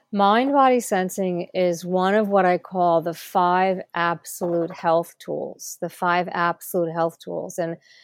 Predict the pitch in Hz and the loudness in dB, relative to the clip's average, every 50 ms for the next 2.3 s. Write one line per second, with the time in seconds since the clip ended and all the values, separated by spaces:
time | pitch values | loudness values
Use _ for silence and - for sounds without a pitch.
0 | _ _ _ _ _ _ _ _ - 202 202 196 196 180 170 202 202 190 - - | _ _ _ _ _ _ _ _ 2 4 4 4 4 2 0 -2 -4 -4 -6 -6
1 | - 226 233 254 294 330 302 - 202 190 190 185 - - - 196 185 185 185 185 | -4 -2 0 0 0 -2 -2 -2 0 0 0 -2 -2 -4 -4 -2 -2 -2 -2 -2
2 | 175 160 160 160 165 | 0 0 0 0 0